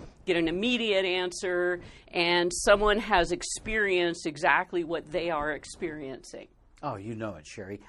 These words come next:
Speaker 2: I, I listen sometimes, and I get a chuckle out of some of these entities across the country that claim that they're ready to help anybody if they want to launch a new product, a new invention, start a business, need some guidance.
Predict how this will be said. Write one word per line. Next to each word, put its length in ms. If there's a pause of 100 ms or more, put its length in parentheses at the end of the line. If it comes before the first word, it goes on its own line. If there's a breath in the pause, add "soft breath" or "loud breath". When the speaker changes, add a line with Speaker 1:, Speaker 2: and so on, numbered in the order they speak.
Speaker 2:
I, 280
I 120
listen 380
sometimes, 580 (220 loud breath)
and 140
I 80
get 180
a 60
chuckle 460 (220 soft breath)
out 120
of 80
some 220
of 60
these 280 (500 soft breath)
entities 600
across 360
the 100
country 460 (280 soft breath)
that 180 (360)
claim 220
that 140
they're 120
ready 240
to 80
help 220
anybody 400
if 100
they 80
want 220
to 40
launch 280
a 60
new 180
product, 560
a 40
new 180
invention, 540 (200 soft breath)
start 340
a 40
business, 520
need 200
some 160
guidance. 500